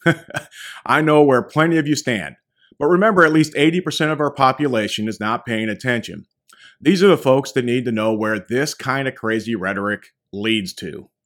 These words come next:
Putin may have us right where he wants us. We are chasing a slain dragon into his lair. And while plenty of media continues to tell you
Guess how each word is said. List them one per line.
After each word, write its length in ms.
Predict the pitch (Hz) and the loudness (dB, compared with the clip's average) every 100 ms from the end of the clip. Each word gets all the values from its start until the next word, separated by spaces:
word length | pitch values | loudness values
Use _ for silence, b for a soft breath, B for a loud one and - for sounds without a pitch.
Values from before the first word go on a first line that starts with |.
| - | -10
Putin 320 | - 285 170 | -6 -4 -4
may 180 | 135 127 | -2 -2
have 220 | 131 135 | 0 -2
us 160 | 123 - | -2 0
right 200 | 131 131 | 0 0
where 160 | 135 | 0
he 80 | 135 | 0
wants 340 | 127 104 92 92 | 0 -2 -4 -10
us. 260 | 76 - _ b b b | -14 -18 _ b b b
We 120 | 135 | 4
are 100 | 151 | 4
chasing 500 | 131 - 147 160 190 | 2 2 2 2 0
a 80 | 165 | -2
slain 460 | - 131 135 151 170 | -4 -2 0 0 0
dragon 440 | 143 123 117 117 | 2 2 2 -2
into 200 | 113 113 | -2 -2
his 140 | 110 104 | -2 0
lair. 360 | 117 98 73 - _ _ | 0 0 -4 -16 _ _
And 140 | 110 117 | -6 0
while 160 | 117 | 2
plenty 340 | 107 - 151 208 | 2 0 2 4
of 180 | 208 143 | 2 2
media 360 | 156 175 165 | 0 2 2
continues 560 | - 120 - 156 156 147 | 0 -4 -2 -2 0 -2
to 100 | 127 | -4
tell 320 | - 143 151 | -4 0 0
you 280 | 165 180 | 2 2